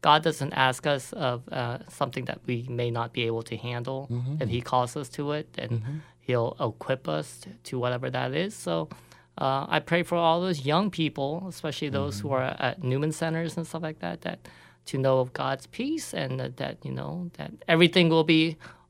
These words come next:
Speaker 1: okay, as I know
Speaker 2: Yes.
Speaker 1: that's a common phrase to you.
Speaker 2: That's
Speaker 1: "Everything
Speaker 2: right.
Speaker 1: will be okay."
Speaker 2: That's right.
Speaker 1: You know, so.
Speaker 2: Everything will be all right.
Speaker 1: That's right.
Speaker 2: <laughs>
Speaker 1: All
Speaker 2: That's
Speaker 1: right.
Speaker 2: right. Well, I'm gonna join you th-, in that prayer, actually, and, and, and add my, my peace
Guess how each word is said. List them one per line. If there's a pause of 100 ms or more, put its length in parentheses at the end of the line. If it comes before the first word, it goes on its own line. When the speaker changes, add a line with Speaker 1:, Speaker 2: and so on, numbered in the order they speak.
(120)
Speaker 1:
okay,
as
I
know
Speaker 2:
Yes.
Speaker 1:
that's
a
common
phrase
to
you.
Speaker 2:
That's
Speaker 1:
"Everything
Speaker 2:
right.
Speaker 1:
will
be
okay."
Speaker 2:
That's
right.
Speaker 1:
You
know, (120)
so. (560)
Speaker 2:
Everything
will
be
all
right.
Speaker 1:
That's
right.
Speaker 2:
<laughs>
Speaker 1:
All
Speaker 2:
That's
Speaker 1:
right. (160)
Speaker 2:
right.
Well,
I'm
gonna
join
you
th-,
in
that
prayer,
actually,
and,
and,
and
add
my,
my (320)
peace